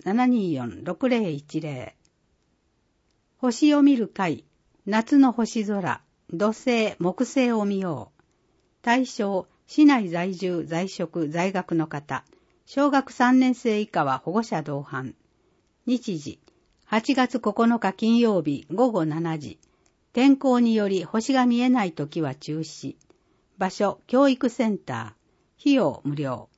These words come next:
当日直接会場へ。問い合わせ同センター。電話七二七五一一二、ファックス七二七四零八九。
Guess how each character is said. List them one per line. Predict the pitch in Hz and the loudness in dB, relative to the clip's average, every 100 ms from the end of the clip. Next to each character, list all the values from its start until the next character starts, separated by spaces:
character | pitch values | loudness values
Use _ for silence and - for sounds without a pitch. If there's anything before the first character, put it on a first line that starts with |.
| _ _ _ | _ _ _
当 | 254 277 | 2 2
日 | 254 226 220 | 2 -2 -6
直 | - 185 220 | -6 -4 -2
接 | 226 - | -4 -6
会 | - 180 170 | -12 -8 -6
場 | 160 151 143 | -4 -4 -4
へ。 | 135 - _ _ _ _ _ _ - | -6 -10 _ _ _ _ _ _ -2
問 | 254 269 | 2 4
い | |
合 | 240 | 2
わ | 240 | 0
せ | 220 | -2
同 | 208 254 214 | 0 0 0
セ | 214 | -2
ン | 180 | -4
タ | 156 135 117 - _ _ _ - | -4 -6 -8 -10 _ _ _ -8
ー。 | |
電 | 202 233 | -2 0
話 | 214 196 - | 2 0 0
七 | 185 240 | -2 2
二 | 262 262 196 | 4 4 2
七 | 160 143 | -2 -4
五 | 139 208 269 | -2 0 0
一 | 233 180 160 | -2 0 -2
一 | 160 170 | -2 -6
二、 | 170 147 120 | -2 -2 -4
フ | 139 240 | -2 -4
ァ | |
ッ | |
ク | 240 | -4
ス | - 131 | -14 -8
七 | 143 196 233 | -4 -2 0
二 | 220 175 | 0 -2
七 | 156 139 - | -4 -6 -8
四 | 180 226 247 | -2 2 2
零 | 240 175 | 0 -4
八 | 143 147 160 | -10 -12 -12
九。 | - 151 123 - | -10 -10 -10 -14